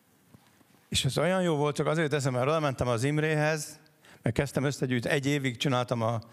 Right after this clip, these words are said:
ezek-, ezt a, ezt a castingot, minden kiválasztani ők egyenként. Egy évig egyedül, nem volt casting direktor sem.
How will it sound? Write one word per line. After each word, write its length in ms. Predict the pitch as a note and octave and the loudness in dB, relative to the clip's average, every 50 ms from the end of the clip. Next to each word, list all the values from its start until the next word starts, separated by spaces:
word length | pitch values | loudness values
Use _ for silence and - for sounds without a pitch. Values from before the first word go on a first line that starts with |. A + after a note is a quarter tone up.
| - - - - - | -20 -20 -18 -6 -2
ezek-, 240 | - A#2+ A#2+ A2+ A#2+ | 0 0 0 0 -2
ezt 120 | A2 - | -2 -2
a, 80 | C3+ A2+ | -2 -2
ezt 240 | - - - - - | -2 -4 -4 -2 -4
a 40 | - | -2
castingot, 560 | - D#3 C3 C3 - - B2 A2+ A2+ A#2 - | -2 -2 -4 -4 -4 -4 -2 -2 -2 -2 -2
minden 200 | - D3 C#3 B2 | -2 -2 -2 -2
kiválasztani 600 | A2 D3+ C3+ B2 B2 B2 A#2+ A2+ - C3+ B2+ A#2+ C3 | -2 -2 -2 -2 -2 -2 -4 -6 -4 -4 -2 -2 0
ők 220 | C3 C3 B2 - - - - - - - - - | 0 -2 -4 -6 -12 -20 -20 -20 -20 -20 -16 -4
egyenként. 680 | - C3+ D3 C#3 B2 C3+ A2+ A#2 A2 - - B2+ - - | -2 -2 -2 0 -2 -2 -2 -2 -4 -4 -6 -6 -4 -2
Egy 180 | - D#3+ C#3 | -2 -2 0
évig 280 | D3 C#3+ C#3 C3 C3+ C#3 | 0 -2 -2 0 0 -2
egyedül, 260 | C#3 B2 B2 A2+ A#2+ | -2 -2 -2 -2 -2
nem 100 | C#3 D3 | -2 -2
volt 160 | C3 B2+ A#2+ | -2 -4 -2
casting 360 | - B2+ A#2+ - - C3+ A#2+ | -2 -4 -4 -4 -6 -8 -6
direktor 400 | A2+ A#2+ A#2 G#2+ - - C#3+ C3 | -4 -4 -4 -6 -6 -8 -10 -10
sem. 240 | - - - C3 C3 | -10 -8 -8 -8 -8